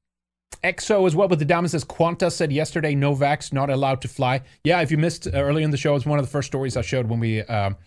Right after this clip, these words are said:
started the covid segment here. So, yeah, thank you, Exo.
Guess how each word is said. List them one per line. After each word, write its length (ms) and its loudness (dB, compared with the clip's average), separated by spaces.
started 320 2
the 60 0
covid 280 -2
segment 360 -2
here. 160 -2
So, 180 -6
yeah, 120 -6
thank 220 0
you, 60 0
Exo. 340 0